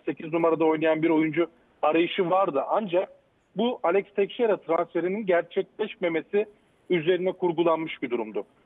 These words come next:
Mevcut durumda Beşiktaş'ın o mevkiye bir transferi de aslında söz konusu değildi. Teixeira çok, e, sıra dışı bir örnek. Hem alacağı maaş, e, hem, e, Beşiktaş'ın Teixeira'dan beklentileri biraz on numara transferine,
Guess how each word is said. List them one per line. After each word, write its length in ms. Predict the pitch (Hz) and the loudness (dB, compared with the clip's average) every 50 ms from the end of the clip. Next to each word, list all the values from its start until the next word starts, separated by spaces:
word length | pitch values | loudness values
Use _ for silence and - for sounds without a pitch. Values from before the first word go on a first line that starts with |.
| _ _ _ | _ _ _
Mevcut 420 | 143 151 160 156 156 233 233 - - | -6 -4 -4 -2 -2 -2 -4 -2 -4
durumda 460 | 220 208 185 160 143 147 175 208 - - - _ _ _ | -2 0 0 2 2 2 0 0 -2 -8 -20 _ _ _
Beşiktaş'ın 460 | 156 151 - - - 190 - - 202 | -4 -4 -2 0 0 0 0 -2 -4
o 180 | - - 196 202 | 0 0 2 2
mevkiye 400 | 214 208 196 165 - 208 196 190 | 4 2 2 0 0 0 2 2
bir 100 | 202 180 | 0 0
transferi 520 | - 165 170 175 175 - - 196 208 220 | 0 0 0 0 0 2 2 0 2 4
de 60 | 214 | 2
aslında 340 | 196 160 - - 147 135 131 | 2 2 0 -4 -6 -6 -6
söz 240 | - - 131 120 - | -2 -2 -4 -4 -4
konusu 340 | - 131 120 117 - 127 110 | -6 -6 -6 -6 -12 -12 -10
değildi. 260 | 113 113 107 107 107 - _ _ _ _ _ _ - | -8 -8 -8 -8 -10 -10 _ _ _ _ _ _ -4
Teixeira 380 | 180 175 - - 233 220 220 | -4 -4 0 2 2 2 2
çok, 300 | 220 - 233 - - - _ _ _ _ _ _ _ _ _ | 2 0 -2 -2 -2 -12 _ _ _ _ _ _ _ _ _
e, 340 | - 139 139 139 139 139 135 135 - | 2 4 4 4 4 4 2 0 0
sıra 160 | 214 220 175 | 0 2 2
dışı 240 | 185 - - 170 139 | 0 -2 -2 -4 -2
bir 60 | 127 | 2
örnek. 400 | 127 120 113 117 147 180 - _ _ _ _ _ _ _ | 2 2 2 0 -4 -4 -6 _ _ _ _ _ _ _
Hem 260 | 196 202 208 208 165 | 0 0 0 0 0
alacağı 460 | 170 175 175 175 156 180 185 185 180 | 0 2 2 2 2 2 2 2 2
maaş, 320 | 180 170 165 170 170 170 - - - _ _ _ _ _ _ _ _ 139 | 2 2 2 2 2 0 -4 -10 -18 _ _ _ _ _ _ _ _ -4
e, 360 | 139 135 139 135 135 135 131 | 0 2 2 4 2 2 2
hem, 200 | 147 185 180 185 180 - _ _ _ _ _ _ _ _ _ _ - | 2 0 0 0 -4 -10 _ _ _ _ _ _ _ _ _ _ -2
e, 60 | 131 131 131 127 127 123 123 120 120 123 120 120 120 - | 0 2 2 2 2 2 0 0 0 -2 -2 -4 -4 -6
Beşiktaş'ın 560 | 160 147 - 196 - - 170 - - 190 180 - - _ _ _ - | -8 -6 -6 -4 -2 -2 -2 0 0 -4 -4 -4 -10 _ _ _ -2
Teixeira'dan 640 | 180 170 160 - - 185 175 175 170 180 175 170 156 | -2 -2 0 0 0 2 2 2 2 2 0 0 0
beklentileri 600 | 175 165 - - 180 175 170 - 180 208 196 185 | -2 -2 0 0 0 0 -2 0 0 0 2 4
biraz 200 | 190 190 180 180 | 2 2 4 4
on 200 | 202 196 190 190 | 2 0 2 0
numara 240 | 185 180 175 175 170 | 2 2 2 2 2
transferine, 680 | - 175 170 170 165 160 - 180 175 170 190 214 220 | 0 0 0 0 0 0 0 -2 -2 0 0 -2 -2